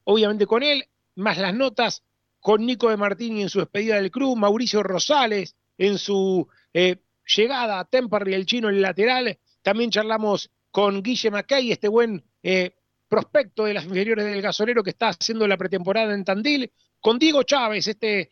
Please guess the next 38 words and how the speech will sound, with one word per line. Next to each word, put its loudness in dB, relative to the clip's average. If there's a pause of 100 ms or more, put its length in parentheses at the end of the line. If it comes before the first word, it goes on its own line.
(120)
interno 0
que -4
llegó 0 (180)
con 2
buen 0
pasado 0
en -2
colegiales -2
y -6
de 0
última 0
temporada 0
en -2
Ferro, 0 (240)
y 4
con 2
Gastón -4 (180)
Bojanic. -2 (520)
Notas 0 (160)
para -2
tirar -2
para 0
arriba -2
hemos -4
tenido 0 (120)
en 0
este 2 (200)
lunes 2 (100)
del 0
show 2
de 2
Temperley, 0
lunes 0
diez 0
de 2
enero 2
en -6
vivo, 0